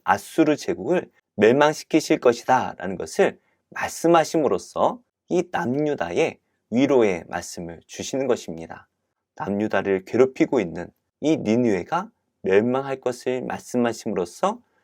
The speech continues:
유다를 위로하시기 위한 하나님의 말씀입니다. 그래서 이 나훔 선지서의 특징을 우리가 살펴보면요. 먼저 이 나훔 선지서에는 회개하라는 말씀은 없습니다.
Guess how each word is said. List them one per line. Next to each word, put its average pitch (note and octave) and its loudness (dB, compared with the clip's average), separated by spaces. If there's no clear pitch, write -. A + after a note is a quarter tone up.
유다를 B2 4
위로하시기 F3 4
위한 F2 -2
하나님의 A#2 -6
말씀입니다. F2+ -4
그래서 D3+ 4
이 C#3+ 2
나훔 G#2 4
선지서의 A#2+ -4
특징을 F#3 2
우리가 G2 0
살펴보면요. G#2+ -6
먼저 C3 2
이 E3+ 6
나훔 A#2+ 6
선지서에는 D3 -2
회개하라는 F#3 4
말씀은 A2 -4
없습니다. F2 -12